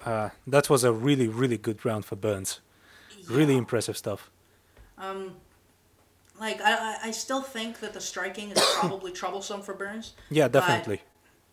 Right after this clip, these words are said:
Speaker 2: we saw him approach it the right way, drawing Wonder Boy forward to limit his volume, and, uh,
Speaker 1: Yeah, the
Speaker 2: you
Speaker 1: thing
Speaker 2: know,
Speaker 1: is about that entry on the takedown was, is that, uh,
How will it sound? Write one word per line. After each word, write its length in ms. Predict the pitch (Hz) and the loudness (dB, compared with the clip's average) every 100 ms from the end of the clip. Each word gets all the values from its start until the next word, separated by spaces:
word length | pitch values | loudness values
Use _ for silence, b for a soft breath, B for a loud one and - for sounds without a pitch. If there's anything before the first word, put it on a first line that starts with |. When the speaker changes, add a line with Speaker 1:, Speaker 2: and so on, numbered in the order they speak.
| b b | b b
Speaker 2:
we 120 | 196 214 | -10 -6
saw 200 | 240 226 | 0 0
him 120 | 220 | -2
approach 380 | - 214 196 196 | -6 -6 -6 -6
it 100 | 190 | -10
the 80 | |
right 260 | 170 175 175 | -10 -8 -8
way, 160 | 170 175 | -8 -8
drawing 380 | - 175 185 180 | -6 -6 -4 -4
Wonder 180 | 170 175 | -8 -6
Boy 160 | 170 | -8
forward 420 | 170 180 175 175 175 | -8 -10 -8 -8 -10
to 60 | |
limit 280 | 160 170 170 | -14 -12 -12
his 180 | 170 151 | -12 -12
volume, 420 | 156 160 165 170 170 b b b - | -10 -8 -8 -12 -16 b b b -14
and, 560 | 160 156 151 151 151 143 | -10 -8 -8 -12 -14 -16
uh, 40 | 147 143 - _ _ _ | -16 -20 -20 _ _ _
Speaker 1:
Yeah, 220 | 160 139 123 | -4 -2 0
the 140 | 123 | -2
Speaker 2:
you 60 | - | 0
Speaker 1:
thing 140 | 202 | 2
Speaker 2:
know, 160 | 190 151 | 0 0
Speaker 1:
is 140 | 123 | 0
about 220 | 151 135 - | 2 2 0
that 180 | 127 - | -4 -2
entry 400 | 147 143 - 117 | -4 -2 -2 0
on 120 | 113 | 0
the 80 | 110 | -2
takedown 420 | - 127 120 110 | -2 -2 0 -2
was, 140 | 107 107 | -2 -6
is 340 | 117 120 110 | -8 -6 -4
that, 320 | 131 120 - | -2 -2 -2
uh, 280 | 139 117 110 | -2 0 0